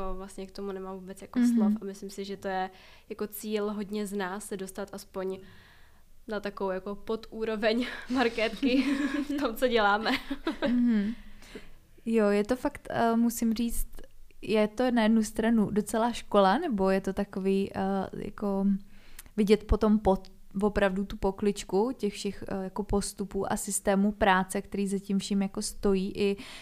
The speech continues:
Speaker 2: když člověk potom vidí, eh, dál do jejího života, nejenom, že to jako sleduje, ale že fakt, eh, se s ní kamarádí a vidí reálně, co za těma věcma stojí, tak potom pochopí, že to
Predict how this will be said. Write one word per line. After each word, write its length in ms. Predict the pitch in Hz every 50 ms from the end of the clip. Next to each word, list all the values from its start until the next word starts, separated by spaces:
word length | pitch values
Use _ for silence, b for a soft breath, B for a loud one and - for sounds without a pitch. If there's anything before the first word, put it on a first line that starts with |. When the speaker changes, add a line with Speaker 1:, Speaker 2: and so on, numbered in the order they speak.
| B
Speaker 2:
když 120 | B 214 202
člověk 280 | - 220 202 202 196 202
potom 300 | - 196 196 208 196 202
vidí, 460 | 190 190 180 185 196 202 208 208 202 208
eh, 120 | - - -
dál 380 | 185 180 196 190 190 202 196
do 100 | 190 202
jejího 280 | 202 196 196 202 214 220
života, 460 | 214 196 190 180 180 185 - 190 208
nejenom, 340 | 247 254 214 190 190 190 190
že 100 | 185 190
to 120 | 185 -
jako 260 | 190 190 185 185 - 190
sleduje, 440 | - - 208 196 196 190 190 190
ale 160 | 190 196 196 190
že 120 | 190 190
fakt, 360 | 185 - 196 202 - - -
eh, 360 | - 190 185 180 180 180 185
se 140 | 185 - -
s 100 | - -
ní 340 | - 180 180 180 180 180 190 - - _ _ - -
kamarádí 680 | - - 156 151 151 156 170 175 180 175 175 208 254 269
a 60 | - 202
vidí 320 | 180 185 175 175 185 185
reálně, 440 | 180 180 175 175 175 180 180 180 - - 180 190 185 -
co 140 | - 208
za 120 | 185 190 190
těma 280 | - - 185 185 180
věcma 300 | 180 180 175 - - 202
stojí, 480 | 208 - - - - 180 170 170 185 214 B B B B B B B B B B B B
tak 220 | - 196 - - -
potom 340 | - - 214 202 233 254 226
pochopí, 520 | - 190 - - 220 214 - 175 165 165
že 140 | 170 170 165
to 340 | 165 - 175 170 165 - -